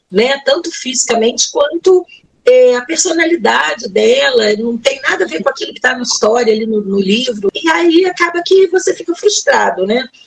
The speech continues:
E isso eu posso, uma coisa que eu posso garantir pra vocês, isso não aconteceu. O roteiro, claro, ele ainda vai passar por alguns tratamentos, agora eu entendo um pouquinho mais sobre como funciona esse processo, que antes eu não entendia nada,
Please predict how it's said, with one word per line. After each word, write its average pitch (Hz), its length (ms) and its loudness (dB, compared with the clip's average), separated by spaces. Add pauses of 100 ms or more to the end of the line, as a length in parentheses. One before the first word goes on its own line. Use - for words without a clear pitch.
(200)
E 208 200 2
isso 220 160 2
eu 240 80 2
posso, 247 280 0
uma 214 140 -2
coisa 240 160 2
que 233 80 0
eu 233 60 0
posso 233 240 -2
garantir 240 360 -6
pra - 140 -4
vocês, - 400 0 (240)
isso 208 300 -2
não 190 520 -2
aconteceu. 214 680 0
O 156 40 -4
roteiro, 185 760 0 (260)
claro, 170 400 0
ele 170 140 2
ainda 214 280 0
vai 196 160 -4
passar - 400 -4 (320)
por 185 140 2
alguns 170 380 -2
tratamentos, 160 680 0
agora 185 240 2
eu 208 80 2
entendo 196 340 0
um 190 60 -4
pouquinho 185 400 -2
mais 175 420 -4 (400)
sobre 190 280 -2
como 202 240 -2
funciona 202 420 0
esse - 180 -2
processo, 190 640 -2
que 196 80 0
antes 196 220 0
eu 185 80 2
não 185 80 -2
entendia 185 400 0
nada, 196 280 -2